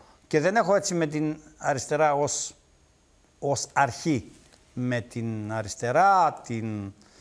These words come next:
με την έννοια της, της,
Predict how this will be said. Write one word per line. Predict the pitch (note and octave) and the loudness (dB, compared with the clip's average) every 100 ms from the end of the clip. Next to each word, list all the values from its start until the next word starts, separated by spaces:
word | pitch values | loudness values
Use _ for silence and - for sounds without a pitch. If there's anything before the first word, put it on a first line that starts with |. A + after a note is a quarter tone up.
| - - _ | -20 -20 _
με | - A#2+ | -8 -8
την | - D3 | -4 0
έννοια | E3 F3+ E3 C#3 | 2 4 2 0
της, | C3+ A2+ - - _ _ _ _ _ - - - _ _ | -2 -6 -6 -10 _ _ _ _ _ -20 -20 -20 _ _
της, | - A#2 A2 G#2 - - | -10 -6 -6 -4 -4 -6